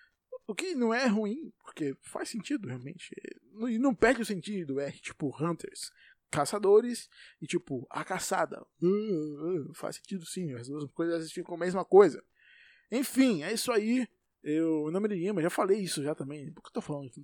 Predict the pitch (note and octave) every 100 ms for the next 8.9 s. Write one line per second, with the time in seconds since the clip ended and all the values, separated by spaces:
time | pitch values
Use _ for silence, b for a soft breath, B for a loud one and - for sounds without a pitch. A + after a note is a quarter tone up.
0 | - D#3+ C#3 C#3 C3 C#3 - A3+ C4 C#4+
1 | A3+ A#3+ F3 - - C#3+ D3 _ _ -
2 | - _ _ _ _ _ _ G#3 F3+ -
3 | F#3 E3 D3+ - E3 D3+ C#3 C3+ C3+ B2+
4 | E3+ D#3+ D3 C#3 - D3+ E3 G3 - F#3
5 | F3+ F3+ F3+ F3+ - F3 - G#3 G#3 G3
6 | G3 - - F#3+ G3 E3+ E3+ E3 D#3 D#3
7 | G3 E3+ D#3 C3+ C#3+ - F3+ - A3+ G3+
8 | - - A#3+ A3 F#3 C3+ C#3+ C3+